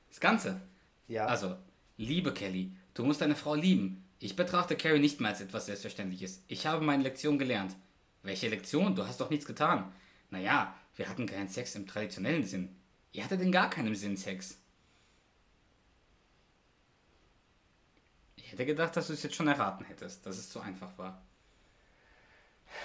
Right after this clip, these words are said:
Speaker 1: Wer sagt
Speaker 2: Ja.
Speaker 1: das? Wer, wer, Dialog zwischen wem ist das denn?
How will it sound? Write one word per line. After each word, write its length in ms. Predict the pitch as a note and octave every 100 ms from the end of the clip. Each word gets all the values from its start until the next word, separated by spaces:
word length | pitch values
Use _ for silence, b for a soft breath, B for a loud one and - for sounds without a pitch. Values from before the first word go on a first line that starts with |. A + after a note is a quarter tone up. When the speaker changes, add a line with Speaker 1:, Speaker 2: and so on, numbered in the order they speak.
| B B B B B B _ _ _ _ _ _ _ _ _ _ _ _ _ _ _ _ -
Speaker 1:
Wer 160 | B2+ D3+
sagt 240 | C#3+ C3
Speaker 2:
Ja. 60 | A#2
Speaker 1:
das? 120 | A2
Wer, 140 | C3+
wer, 160 | C#3+ D3
Dialog 340 | C#3+ D3 F3
zwischen 220 | E3+ D3 C3+
wem 140 | C3
ist 140 | B2
das 140 | B2 -
denn? 320 | G2 F#2 -